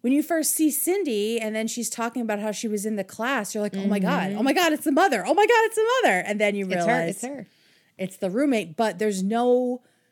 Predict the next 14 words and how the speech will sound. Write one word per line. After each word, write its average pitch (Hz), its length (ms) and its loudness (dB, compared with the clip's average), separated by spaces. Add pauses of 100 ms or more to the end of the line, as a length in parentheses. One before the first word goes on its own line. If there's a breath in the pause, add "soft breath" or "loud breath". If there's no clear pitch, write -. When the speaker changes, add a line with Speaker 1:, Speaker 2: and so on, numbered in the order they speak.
(120)
Speaker 1:
there 247 160 4
is 254 300 0
no 247 180 4
red 208 300 0
herring 202 480 0
here. 151 240 -6
There's 180 180 -4
no 202 120 0
room 220 420 2
for - 300 -8
it. - 160 -12
There's 190 200 0
no 202 340 2
way 196 600 0